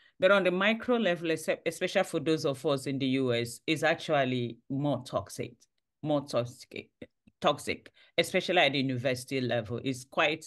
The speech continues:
um, big, because another thing is that there's a lot of threat by those, uh, against any criticism of, um,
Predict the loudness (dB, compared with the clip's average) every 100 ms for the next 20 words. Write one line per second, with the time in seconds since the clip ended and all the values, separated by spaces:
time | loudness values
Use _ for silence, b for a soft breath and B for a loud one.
0 | -4 -2 0 -2 0 0 -2 -8 -8 -4
1 | -2 -4 -6 -14 _ _ _ _ _ 0
2 | 2 4 2 2 -2 0 0 0 2 2
3 | 2 4 4 4 -2 -4 -4 -2 -2 -8
4 | -20 -20 _ _ _ 0 2 2 2 4
5 | 4 4 -2 -6 -14 _ _ _ _ _
6 | 0 0 2 0 2 4 4 0 -4 -2
7 | -2 -4 -6 -6 -6 -6 -4 -2 -2 -4
8 | -4 -2 -2 -2 -6